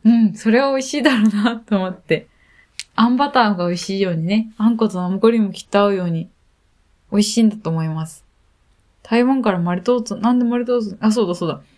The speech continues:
マリトッツォとか、台湾カステラとか売ってるけど、マントってブームになってないなと思って。なっていいと思うんだけどな。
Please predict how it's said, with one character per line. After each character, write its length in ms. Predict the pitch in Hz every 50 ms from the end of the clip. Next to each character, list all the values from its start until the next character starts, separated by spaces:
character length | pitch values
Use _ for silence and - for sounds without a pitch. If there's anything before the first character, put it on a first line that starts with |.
| _ -
マ 100 | 214 226
リ 100 | 240 254
ト 180 | 254 349 370 339
ッ 100 | 349 -
ツ 120 | - 254
ォ 460 | 254 247 233 233 233 226 220 214 214
と 100 | 214 214
か、 360 | 214 202 180 165 135 - - _ _ _ _ _ _ _ _ -
台 200 | - 233 247 247
湾 140 | 254 262 254
カ 140 | 277 285 277
ス 60 | -
テ 80 | 269
ラ 60 | 240 220
と 100 | 220 208
か 120 | 190 180
売 80 | 175 175
っ 40 |
て 80 | - 208
る 80 | 214 208
け 100 | 233 240
ど、 80 | 247
マ 200 | 226 262 320 392
ン 120 | 392 349 -
ト 180 | 302 247 233
っ 60 | 214
て 400 | - - _ - 190 170 165 - - _ _ _ _ _ - 202
ブ 140 | 214 226
ー 20 | 220
ム 140 | 208 190 180
に 60 | 185
な 100 | 196 196
っ 60 | 196
て 100 | - 185
な 120 | 190 190
い 60 | 185 180
な 140 | 185 180
と 100 | 180 -
思 160 | 165 165 165 165
っ 40 |
て。 300 | 165 _ - 196 - - _ _ _ _ _ _ _ _ _ -
な 120 | 240 240
っ 140 | 226 226 -
て 100 | 208 208
い 100 | 214 208
い 80 | 214
と 100 | - 180
思 200 | 175 175 175 175
う 40 | 175
ん 40 | 165
だ 120 | 156 151
け 100 | 143 156
ど 120 | 143 143 151
な。 360 | 156 165 165 160 160 170